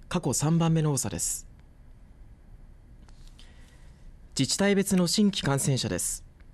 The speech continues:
浜松市が二百六十四人と最も多く、次いで静岡市で百九十四人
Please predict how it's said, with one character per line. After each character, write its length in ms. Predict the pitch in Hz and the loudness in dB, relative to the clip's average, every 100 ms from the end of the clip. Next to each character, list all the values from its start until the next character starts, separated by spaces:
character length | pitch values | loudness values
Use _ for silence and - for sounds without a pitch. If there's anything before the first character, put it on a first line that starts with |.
| - - - - - - - - | -20 -20 -20 -20 -20 -20 -20 -18
浜 240 | - 135 170 | -2 2 4
松 180 | 180 - | 4 2
市 140 | 151 | 2
が 220 | 123 113 - | 2 0 -2
二 100 | 127 | 2
百 220 | 156 202 | 2 4
六 200 | 202 190 | 2 2
十 200 | 185 196 190 | 2 4 4
四 80 | |
人 180 | 190 185 | 6 4
と 140 | 160 113 | 4 0
最 320 | 113 - 185 | 0 2 4
も 160 | 147 | 4
多 60 | 135 | 2
く、 320 | - 98 92 - - - - - - - | 0 -4 -4 -8 -18 -18 -18 -20 -20 -8
次 200 | - 123 | 0 2
い 20 | |
で 220 | 120 113 - - | 2 0 -4 -12
静 300 | - 135 139 | 0 2 4
岡 240 | 190 190 190 | 4 2 0
市 100 | 143 | 0
で 120 | 107 | 0
百 260 | 131 127 | 0 -2
九 240 | 175 202 175 | 0 2 4
十 180 | 123 95 | 2 2
四 140 | 107 | 2
人 200 | 113 104 | 0 -2